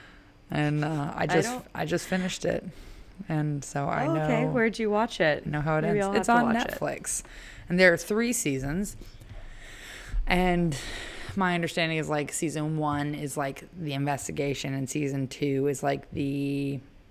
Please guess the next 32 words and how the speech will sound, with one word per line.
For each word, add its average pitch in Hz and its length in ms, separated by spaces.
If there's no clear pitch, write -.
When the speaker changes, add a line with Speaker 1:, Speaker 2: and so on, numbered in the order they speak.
Speaker 1:
trial. - 640
And 156 160
then 135 520
Speaker 2:
Gotcha. 151 440
Speaker 1:
season 147 320
three, 135 280
I 127 40
think, 127 200
is 127 80
its 123 160
own 131 160
thing. - 280
Speaker 2:
Okay. 277 380
Speaker 1:
But - 320
I 185 40
haven't 196 100
Speaker 2:
Maybe 185 80
Speaker 1:
started 175 200
Speaker 2:
I'll 175 60
Speaker 1:
season 147 220
Speaker 2:
check - 80
it - 40
Speaker 1:
two 143 60
Speaker 2:
out. 135 60
Speaker 1:
yet. 135 200
Maybe 156 240
I'll 143 120
watch 143 220
it. - 180
I 226 100
don't 190 100
know. 156 220